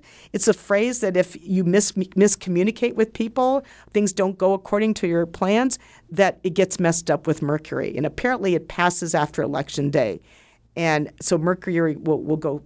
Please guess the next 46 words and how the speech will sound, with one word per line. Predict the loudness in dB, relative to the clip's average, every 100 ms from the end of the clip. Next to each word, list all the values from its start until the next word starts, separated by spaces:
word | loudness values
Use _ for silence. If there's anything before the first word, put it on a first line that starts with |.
| -10
clear. | -4 -2 -2 -8 -6
But, | -4 -4 -6 -20 _ _ _
but | -4 -2
they | 0
say, | 0 0 0 -4 -12 -14 -8 -6 -6
uh, | -2
beware | 0 0 0 2 0
when | 0
Mercury's | 0 -2 0 -2 0
retrograde. | 0 -2 -2 -2 0 0
But | 0
we | 2
can | 2 0
tell. | 0 0
You | 2
don't | 2
even | 2 0
have | -2
to | -2
look | -4
at | -4
the |
stars. | -6 -4 0 2 0 -2 _ -20 _
You | -6
can | -2 -2
tell | 2 2 2
the | -2
persona | -6 -4 0 0 -2
of | -4
people, | -4 -2 -2
how | -2 -2
they | -4 -4
act. | 0 0 0 -8 _ _ _ _ _
You | -10
can | -2 2
watch | 2 0 -4
T | -4
V. | -2 -2
But | 0 -2
if | -2
you | -2
did | 0 0
not | 0 -2
watch | 0 -2 -2
T | -2 -2
V, | -2 -4